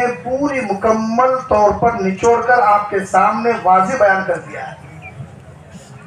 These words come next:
ہر مسجد کے خطیب و امام نے اس مہینے کی اتنی بڑی فضیلت،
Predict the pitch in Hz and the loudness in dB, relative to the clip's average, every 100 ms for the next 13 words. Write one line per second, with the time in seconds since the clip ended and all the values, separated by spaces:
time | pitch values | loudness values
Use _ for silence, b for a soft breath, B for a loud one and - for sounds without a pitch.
0 | - - - - - 254 262 233 - 262 | -20 -20 -20 -8 0 2 2 -2 -2 -6
1 | 285 262 233 208 - 240 247 208 190 185 | -4 -2 2 0 0 -4 0 0 2 2
2 | 180 185 226 254 - - - - - - | 2 0 -2 -2 -8 -18 -18 -18 -18 -20
3 | - - - - - - - 285 - 240 | -20 -20 -20 -20 -20 -20 -6 -4 -4 0
4 | 247 240 277 302 285 262 240 254 247 349 | 0 0 -2 -2 -6 -8 -4 -2 2 2
5 | 294 277 226 214 190 196 226 - - - | 2 0 0 -2 2 2 2 0 -8 -18